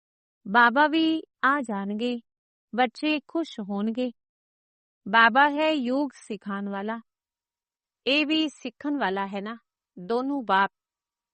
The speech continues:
ਤੇ ਦਾਦਾ ਆ ਜਾਣਗੇ, ਫਿਰ ਇੱਥੇ ਉੱਥੇ ਯੋਗ ਵਿੱਚ ਬੈਠਣ ਦਾ ਫਰਕ ਵੀ ਪਤਾ ਲੱਗ ਜਾਏਗਾ। ਇੱਥੇ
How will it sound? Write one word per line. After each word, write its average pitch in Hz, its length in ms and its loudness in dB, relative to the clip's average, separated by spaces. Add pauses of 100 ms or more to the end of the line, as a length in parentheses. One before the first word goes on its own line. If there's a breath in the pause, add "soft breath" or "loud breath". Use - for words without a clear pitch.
(160)
ਤੇ 202 120 0
ਦਾਦਾ 190 580 2 (300)
ਆ 254 180 8
ਜਾਣਗੇ, 190 720 -4 (680)
ਫਿਰ 285 260 2
ਇੱਥੇ 262 420 4
ਉੱਥੇ 311 440 -2
ਯੋਗ 254 360 0
ਵਿੱਚ 277 280 -8
ਬੈਠਣ 220 420 -4
ਦਾ 233 220 2 (800)
ਫਰਕ 277 320 4
ਵੀ 311 260 0
ਪਤਾ 285 340 0
ਲੱਗ 214 180 -2
ਜਾਏਗਾ। 208 520 -6 (960)
ਇੱਥੇ 294 500 0